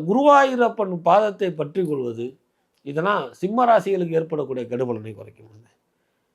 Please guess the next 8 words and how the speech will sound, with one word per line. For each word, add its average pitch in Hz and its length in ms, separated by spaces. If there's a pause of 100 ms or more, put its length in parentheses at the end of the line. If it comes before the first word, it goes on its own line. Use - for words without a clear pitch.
(400)
கோபமா 226 420 (100)
பேசுறது, 170 480
கோபத்தை 190 540
குறைப்பது, 143 640 (580)
உணவு 233 440
விஷயங்கள் 190 500
எச்சரிக்கையா 165 340
இருப்பது, 131 440